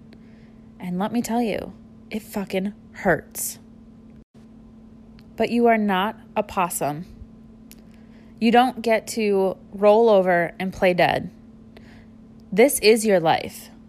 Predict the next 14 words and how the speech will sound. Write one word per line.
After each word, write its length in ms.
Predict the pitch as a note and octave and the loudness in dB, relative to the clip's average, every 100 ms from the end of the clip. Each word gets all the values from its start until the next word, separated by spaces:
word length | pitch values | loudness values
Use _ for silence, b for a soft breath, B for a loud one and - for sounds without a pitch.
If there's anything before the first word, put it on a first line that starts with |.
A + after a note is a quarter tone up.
| - - - | -20 -20 -4
This 240 | G3 C#4+ | 0 2
is 120 | C4 G3+ | 2 2
it. 260 | G3 - - - - - - - | 2 0 -12 -20 -20 -20 -16 -4
You 100 | G#3 | 0
get 180 | A#3+ E3 | 2 2
one 340 | F3+ G3 A3+ | 0 0 0
shot. 440 | - F#3 C#3 - - - - - - - - - - - - - - - - - - - - - - - | -2 0 0 -2 -10 -20 -20 -20 -20 -20 -20 -20 -20 -20 -20 -20 -20 -20 -20 -20 -20 -20 -20 -20 -20 -6
What 160 | F#3+ B3 | 4 4
are 60 | |
you 140 | D#4 D4+ | 4 0
gonna 160 | C4+ | 0
do 180 | G#3 G#3+ | 0 0
with 160 | B3 - | 0 -2
that? 260 | C#3+ C3+ | -4 -6